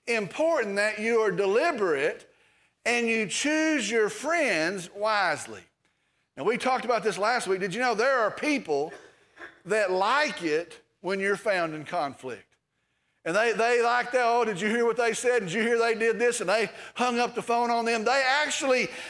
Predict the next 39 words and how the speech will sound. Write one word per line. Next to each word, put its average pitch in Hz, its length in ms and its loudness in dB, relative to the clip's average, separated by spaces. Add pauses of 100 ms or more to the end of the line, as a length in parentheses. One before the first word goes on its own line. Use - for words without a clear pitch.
like 240 460 0
it 190 180 2
when 220 140 2
you're 240 240 4
in 240 80 -2
conflict. 233 580 -2 (380)
There 277 280 2
are 240 280 2
people, 269 580 0
and 240 160 0
they 220 160 2
lure 339 680 2
you, 247 540 0 (460)
or 247 100 2
maybe 294 300 2
they 247 220 2
push 349 600 0
you 196 460 0 (560)
into 247 400 0
conflict. 220 880 -2 (800)
Well, 170 140 4
we 233 100 2
looked 226 180 0
at 220 80 2
a 202 60 2
whole 226 180 2
bunch 226 220 0
of 196 60 0
verses 233 360 0
last 214 280 0
week 220 160 0
in 196 100 -4
Proverbs 208 600 0
that 202 180 -2
told 285 340 2
us 185 240 0 (460)
we 214 180 0
ought 247 260 0
to 240 160 0